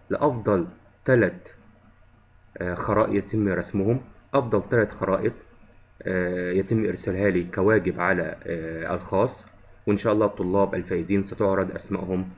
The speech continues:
وصورهم على، في لوحة شرف على جروب الفصل بإذن الله تعالى.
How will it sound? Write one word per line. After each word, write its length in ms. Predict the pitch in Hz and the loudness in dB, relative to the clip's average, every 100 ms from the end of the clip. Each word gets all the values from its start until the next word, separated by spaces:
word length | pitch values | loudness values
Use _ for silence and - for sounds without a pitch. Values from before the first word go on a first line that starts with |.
| - - | -10 -2
وصورهم 520 | 87 90 92 95 87 | -2 0 -2 -2 -2
على، 340 | 85 92 90 | 0 0 -2
في 160 | 90 82 | -2 0
لوحة 280 | 101 - - | 0 -2 -8
شرف 380 | - 90 90 - - - | -4 -2 -4 -8 -20 -10
على 400 | - 87 90 87 87 | -4 -2 0 -2 -4
جروب 280 | 90 90 | -2 -2
الفصل 420 | 85 - 92 87 - - - - | -2 -4 -4 -4 -10 -20 -20 -10
بإذن 260 | 87 87 87 | -6 -4 -4
الله 240 | 90 90 | -2 -2
تعالى. 300 | 87 85 - | -4 -10 -12